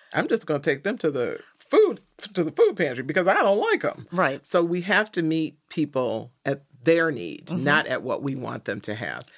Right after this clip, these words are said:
Speaker 1: And I like the fact that you've been able to do that by honoring special requests and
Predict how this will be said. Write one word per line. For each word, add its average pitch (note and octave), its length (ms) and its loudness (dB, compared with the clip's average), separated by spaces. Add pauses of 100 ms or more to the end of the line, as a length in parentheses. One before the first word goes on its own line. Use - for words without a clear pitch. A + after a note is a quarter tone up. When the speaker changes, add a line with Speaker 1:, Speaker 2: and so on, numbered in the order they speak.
(420)
Speaker 1:
And C#3 80 -4
I C3 80 0
like C#3 300 0
the C3+ 100 -2
fact A#2+ 260 0
that - 100 -10
you've A#2+ 200 -10
been B2 160 0
able A2 240 -2
to - 140 -8
do B2+ 220 -6
that G#2+ 260 -2
by G2+ 160 -2
honoring A2+ 420 -4
special - 420 -10
requests G#3 800 -2
and A2+ 300 -4